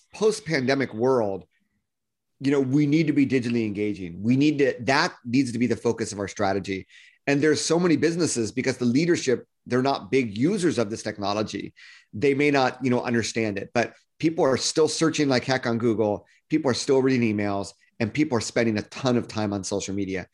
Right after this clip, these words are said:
You have to nail those three areas, and they're, they're equally important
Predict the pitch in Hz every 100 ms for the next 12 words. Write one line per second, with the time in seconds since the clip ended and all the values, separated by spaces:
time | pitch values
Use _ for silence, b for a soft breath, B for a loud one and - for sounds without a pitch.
0 | b b b 117 113 139 135 143 120 117
1 | 117 107 98 85 _ _ _ _ - 107
2 | 123 123 - 117 101 104 107 95 92 110
3 | 113 - 127 123 - 180 202 196 170 123
4 | 135 139 185 185